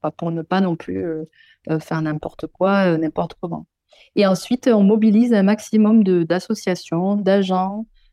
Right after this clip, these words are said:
euh, de citoyens, et puis on, on donne de sa personne et on,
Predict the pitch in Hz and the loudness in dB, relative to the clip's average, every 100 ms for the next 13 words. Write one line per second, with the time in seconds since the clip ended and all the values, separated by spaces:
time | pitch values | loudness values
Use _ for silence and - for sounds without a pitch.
0 | - 165 165 160 156 160 - 208 226 190 | -4 0 2 2 0 -2 -6 -4 0 0
1 | 160 170 208 196 165 _ 196 220 208 175 | -2 -2 -2 -2 -6 _ -2 0 2 0
2 | 160 - 165 165 190 214 185 180 170 165 | -4 -4 -2 0 2 2 0 -2 -4 -6
3 | - 208 233 175 | -4 0 0 0